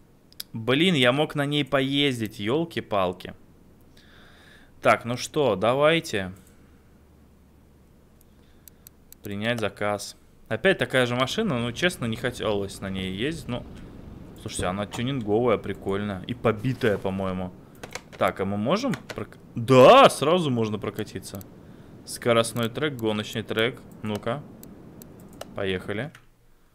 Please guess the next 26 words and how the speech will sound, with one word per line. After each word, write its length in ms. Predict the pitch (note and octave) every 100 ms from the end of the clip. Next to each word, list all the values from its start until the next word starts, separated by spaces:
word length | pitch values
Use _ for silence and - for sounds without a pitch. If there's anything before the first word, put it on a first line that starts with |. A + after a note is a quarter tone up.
| _
Щас 340 | - G2+ - - -
прокатимся 640 | G#2+ - C3+ D#3 C3 -
на 140 | A2 G#2
клиентской 560 | A#2 A#2+ A#2+ A#2 A2+
тачке. 520 | - A#2+ D3+ - F2+ - _ _ - - _
Посмотрим, 540 | B2 A#2+ D#3 C#3 A2 G#2
че 180 | B2
она 220 | A#2 A2 G#2+
из 60 |
себя 120 | -
представляет. 800 | G#2+ A2 - - A#2+ F3+ G3 A2
Ну, 140 | F3 F3+ - -
просто 320 | D#3 - A#2
чтобы 300 | - G#2 G#2+
оценить 460 | G#2 C3 A#2+ F#2 -
хотя 260 | F#2+ F#2
бы. 160 | F2 F2+ - - - -
Знаете, 380 | A2+ E3+ - -
как 100 | -
такой 240 | - - - - -
тест-драйв. 920 | - D#3 - - - - C3 B2+ G2 D#2 - -
Ой, 440 | E3 F3 D#3+ A#2+
че 200 | - D3+
она 160 | E3+ D#3+
так 200 | C#3+ -
пердит? 380 | C3 B2 B2+